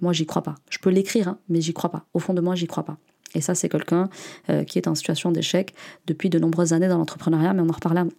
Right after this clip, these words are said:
reparlera un petit peu tout à l'heure, Inch'Allah. Donc en fait, moi, ce que j'ai envie de vous dire ici,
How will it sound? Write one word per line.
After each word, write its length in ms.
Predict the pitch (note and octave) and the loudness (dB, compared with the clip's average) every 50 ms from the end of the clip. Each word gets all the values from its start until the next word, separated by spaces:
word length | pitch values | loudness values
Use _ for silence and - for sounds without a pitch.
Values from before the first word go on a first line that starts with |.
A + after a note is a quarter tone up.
| - - - | -8 -8 -4
reparlera 420 | D#3 D#3+ E3 - F3 F3 F3 G3+ | -2 0 2 2 2 2 2 2
un 40 | G#3 | 2
petit 160 | F#3 - F#3+ | 0 0 0
peu 120 | F3+ G#3 | -2 -2
tout 100 | - F#3+ - | -2 0 0
à 60 | F3 | 2
l'heure, 160 | F3 G3 G3+ | 2 2 2
Inch'Allah. 400 | G3+ F3+ F3+ - E3 D3+ D3+ C#3 - _ _ _ _ _ _ _ _ _ _ _ _ _ _ - - | 0 -2 -2 -2 -2 -2 -4 -6 -10 _ _ _ _ _ _ _ _ _ _ _ _ _ _ -2 -2
Donc 100 | F3+ E3 | 2 2
en 60 | E3+ E3+ | 4 2
fait, 100 | A3 A3 | 4 2
moi, 100 | A3+ G#3+ | 2 2
ce 60 | - | 2
que 80 | - | 2
j'ai 60 | F3 F3 | 0 2
envie 100 | E3+ E3+ | 2 2
de 60 | E3 | 2
vous 80 | F3 | 0
dire 180 | E3 G3+ A#3 A3+ | 2 2 2 2
ici, 320 | G3+ F3 - - A3+ A#3+ | 2 2 2 2 0 0